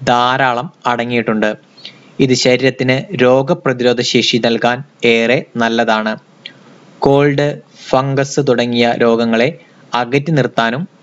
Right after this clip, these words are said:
വളരെ നല്ലതാണ്. ആസ്മ, അലർജി പ്രശ്നങ്ങൾക്കുള്ള നല്ലൊരു മരുന്നാണ് വെണ്ടയ്ക്കയിട്ട് പിഴിഞ്ഞ വെള്ളം. ഇത് അലർജിയുള്ളവർക്ക് പ്രത്യേകിച്ചും ഗുണം നൽകും.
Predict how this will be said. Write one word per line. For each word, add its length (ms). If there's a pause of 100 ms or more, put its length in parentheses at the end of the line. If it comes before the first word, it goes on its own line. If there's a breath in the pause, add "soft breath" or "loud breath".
വളരെ 420 (120)
നല്ലതാണ്. 600 (1400 loud breath)
ആസ്മ, 640 (220)
അലർജി 400
പ്രശ്നങ്ങൾക്കുള്ള 920 (160)
നല്ലൊരു 640 (160)
മരുന്നാണ് 720 (320)
വെണ്ടയ്ക്കയിട്ട് 800
പിഴിഞ്ഞ 480 (160)
വെള്ളം. 400 (580 loud breath)
ഇത് 280 (120)
അലർജിയുള്ളവർക്ക് 1000 (220)
പ്രത്യേകിച്ചും 680 (200)
ഗുണം 480
നൽകും. 480